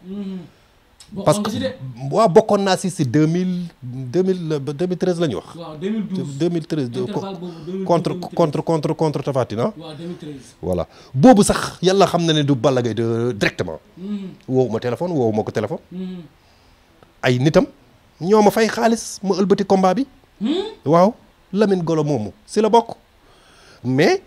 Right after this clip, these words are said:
Speaker 2: Yàlla xam na ne waxuma direct ak Balla Gaye de, wa-, woowu ma, woowu ma ko,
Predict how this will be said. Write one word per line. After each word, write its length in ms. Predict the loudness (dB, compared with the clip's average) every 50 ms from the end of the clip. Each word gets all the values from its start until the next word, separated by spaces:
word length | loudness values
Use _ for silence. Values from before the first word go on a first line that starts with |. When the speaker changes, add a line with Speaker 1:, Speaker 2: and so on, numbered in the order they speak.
| -10 _ 0
Speaker 2:
Yàlla 320 | 0 2 2 0 0 -2
xam 220 | 0 0 2 4 4
na 80 | 4 4
ne 140 | 2 0 -2 -6 _ _ _ -4 -2 -2 -2 -2 -6 -10 -14 -20 -20 -20 -20 -20 -20 -20 -20 _ -20 -20 _ _ _ _ -4
waxuma 400 | 2 2 2 4 4 0 0 2
direct 280 | 2 2 2 2 -2
ak 100 | -6 -4
Balla 260 | -2 -2 0 0 0
Gaye 140 | -2 -2 -2
de, 100 | -4 -4 -6 -6 -10 -14 -14 -10
wa-, 280 | -8 -6 -6 -6 -4 2
woowu 440 | 8 10 12 12 12 10 8 6 6
ma, 100 | 6 6 6 4 -2 -8 -12 -14 _ _ _ _ _ 2
woowu 320 | 6 8 10 10 10 10
ma 120 | 8 6
ko, 220 | 6 6 4 4